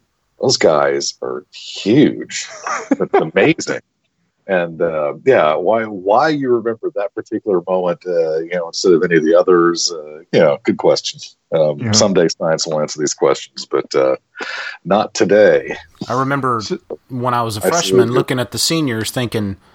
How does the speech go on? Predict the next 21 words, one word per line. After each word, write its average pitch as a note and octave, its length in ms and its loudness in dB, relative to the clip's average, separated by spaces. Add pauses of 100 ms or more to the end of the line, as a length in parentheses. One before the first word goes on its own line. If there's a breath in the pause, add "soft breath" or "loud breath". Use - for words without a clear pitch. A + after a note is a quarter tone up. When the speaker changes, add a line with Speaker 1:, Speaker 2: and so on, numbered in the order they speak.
(340 soft breath)
Speaker 3:
"Gosh, C#3 260 -2
they're A#2+ 160 -4
so B2 500 -2 (640)
big," A#2+ 540 -2
you B2 120 -6
know, A#2+ 120 -2
and A#2+ 100 -2
then B2 80 -2
when B2 140 -2
I B2 80 0
became A#2+ 340 -4
a G#2 40 -2
senior, D3 360 0
I A#2 60 0
was G#2 160 -6
like, A2 200 -2 (720)
"Do A2+ 140 -6
I C#3+ 140 0
look E3+ 320 -4 (260)
the C3 100 -4
way B2+ 520 -4